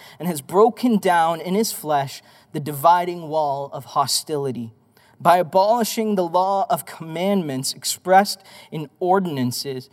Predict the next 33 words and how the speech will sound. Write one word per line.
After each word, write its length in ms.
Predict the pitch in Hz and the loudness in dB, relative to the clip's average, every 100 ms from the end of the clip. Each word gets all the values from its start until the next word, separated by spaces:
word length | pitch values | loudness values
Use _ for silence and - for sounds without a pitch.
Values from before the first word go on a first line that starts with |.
| _ _ | _ _
that 120 | 156 | -4
he 200 | - 196 | -2 -2
might 240 | 190 180 - | 2 2 0
create 460 | - 160 180 202 - | -12 -4 -2 -2 -2
in 140 | 190 | -6
himself 800 | 156 190 180 - 160 147 156 - _ _ _ _ - | -4 -4 -4 -2 2 2 0 -8 _ _ _ _ -16
one 580 | 147 170 190 190 185 175 | 0 4 4 2 -4 -6
new 240 | 175 175 | -6 -6
man 560 | 160 143 135 135 131 127 - | -6 -6 -6 -6 -6 -8 -8
in 100 | 147 | -6
the 80 | - | -6
place 460 | - 165 151 - | -6 -6 -6 -8
of 100 | 151 | -8
the 60 | 143 | -10
two, 360 | - 135 123 117 | -10 -6 -6 -4
so 260 | - 160 | -4 -4
making 680 | 147 156 208 202 202 170 156 _ _ _ - | -6 -6 -6 -6 -8 -10 -12 _ _ _ -8
peace, 640 | - 254 214 123 - - _ _ - - | 0 4 4 2 -2 -6 _ _ -20 -6
and 160 | 175 175 | 0 2
might 160 | 180 | 2
reconcile 960 | 185 170 214 240 240 233 - 214 180 - | -2 -2 0 0 2 2 4 4 4 4
us 200 | 185 - | 2 -2
both 500 | 165 196 233 254 - | 0 2 2 0 -10
to 120 | - | -8
God 540 | 165 190 196 156 143 - - _ - | -2 2 4 4 0 -8 -20 _ -8
in 240 | 170 156 | -6 -2
one 280 | 151 202 214 | 4 4 4
body 360 | 180 175 185 185 | 4 2 2 -2
through 220 | 185 185 | -6 -10
the 80 | 180 | -10
cross, 640 | - - 139 131 127 - - | -8 -2 -2 -2 -4 -10 -14
thereby 560 | 139 175 190 170 160 151 | -6 -2 0 2 2 0
killing 600 | - - 196 160 131 | -6 -6 -4 -4 -6